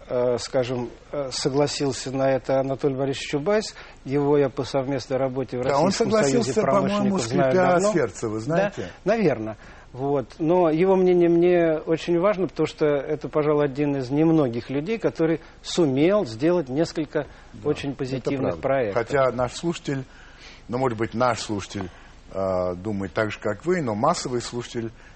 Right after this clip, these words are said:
Speaker 2: Анатолия Борисовича не любит.
Speaker 1: Понятно, понятно.
Speaker 2: Не
Speaker 1: Он,
Speaker 2: любит,
Speaker 1: он
Speaker 2: да.
Speaker 1: занялся очень
Speaker 2: Сильно
Speaker 1: такой
Speaker 2: не
Speaker 1: тяжёлой
Speaker 2: любит, да.
Speaker 1: работой,
Speaker 2: Да,
Speaker 1: да,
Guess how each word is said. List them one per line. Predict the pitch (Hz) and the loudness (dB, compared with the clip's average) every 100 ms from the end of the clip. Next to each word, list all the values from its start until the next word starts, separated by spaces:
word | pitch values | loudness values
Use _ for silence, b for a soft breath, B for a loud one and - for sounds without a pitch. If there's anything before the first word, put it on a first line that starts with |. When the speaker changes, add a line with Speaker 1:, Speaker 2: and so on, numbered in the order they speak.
| B | B
Speaker 2:
Анатолия | 104 98 120 | -8 -4 -2
Борисовича | 110 113 110 - 95 | 0 -2 -2 -6 -6
не | 107 147 | -2 0
любит. | 123 120 | 0 0
Speaker 1:
Понятно, | 165 226 254 - 98 87 | 0 2 0 -2 -8 -6
понятно. | 120 185 202 | -2 0 0
Speaker 2:
Не | 143 | 2
Speaker 1:
Он, | 160 | 2
Speaker 2:
любит, | 160 160 | 2 2
Speaker 1:
он | 185 | 2
Speaker 2:
да. | 160 | 2
Speaker 1:
занялся | 175 175 - 185 | 2 2 2 2
очень | 160 160 | 2 0
Speaker 2:
Сильно | 160 135 | 0 0
Speaker 1:
такой | 135 95 | -2 -2
Speaker 2:
не | 101 | 0
Speaker 1:
тяжёлой | 170 180 151 123 | 2 2 2 2
Speaker 2:
любит, | |
да. | 117 | 2
Speaker 1:
работой, | 139 160 247 - 120 | 2 2 0 0 -4
Speaker 2:
Да, | 113 117 147 | -4 -2 0
Speaker 1:
да, | 127 | -2